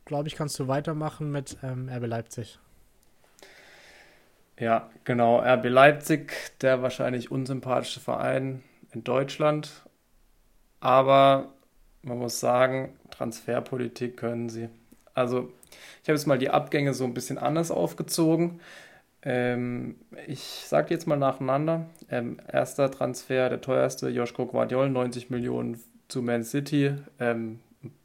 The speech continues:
Speaker 2: Transferplus von vierundsiebzig Millionen Euro.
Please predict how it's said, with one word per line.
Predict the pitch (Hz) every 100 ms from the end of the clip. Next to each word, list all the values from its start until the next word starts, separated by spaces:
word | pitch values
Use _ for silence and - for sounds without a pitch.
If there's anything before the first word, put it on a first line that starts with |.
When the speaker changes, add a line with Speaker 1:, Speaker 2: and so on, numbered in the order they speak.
| -
Speaker 2:
Transferplus | - 117 - 123 120 - 117
von | - 113
vierundsiebzig | - 117 113 113 113 117 113
Millionen | 113 110 110
Euro. | 107 113 113 110